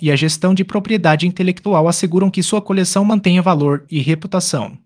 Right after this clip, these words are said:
Mantenha tudo documentado, treine a equipe e prepare planos de contingência para litígios, para que seus lançamentos sazonais ocorram com segurança e sucesso.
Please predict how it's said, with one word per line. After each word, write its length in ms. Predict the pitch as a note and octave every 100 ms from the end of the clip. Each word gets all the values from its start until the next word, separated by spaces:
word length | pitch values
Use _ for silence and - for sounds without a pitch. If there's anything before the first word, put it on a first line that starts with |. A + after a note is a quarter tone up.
| _ _ -
Mantenha 320 | B2 D#3 F#3+
tudo 240 | G3 F3
documentado, 800 | E3 G#3 G#3 G3+ F3+ B2+ G#2+ - _ _ -
treine 240 | C3 E3
a 40 | F3+
equipe 440 | F3 D3 - D#3
e 80 | E3+
prepare 460 | E3 G3+ G3+ F3+ G3
planos 420 | F#3+ F3 F3 D3+
de 120 | D#3
contingência 760 | D#3 F3+ G3 F3 C#3+ F3 G3
para 220 | F#3 F3 F3
litígios, 680 | G3 F#3 F3+ F3 F3 - -
para 180 | D3+ D#3
que 100 | F#3+
seus 220 | G3+ F3
lançamentos 640 | F3+ G#3 G3+ E3 E3+ F3
sazonais 500 | - F3+ E3+ E3+ F#3
ocorram 440 | G3 G3 F#3+ G3+ G3+
com 120 | D#3
segurança 600 | - F3 D#3+ D#3 D#3 D#3+
e 60 | D#3
sucesso. 720 | - E3+ - A2+ A2 -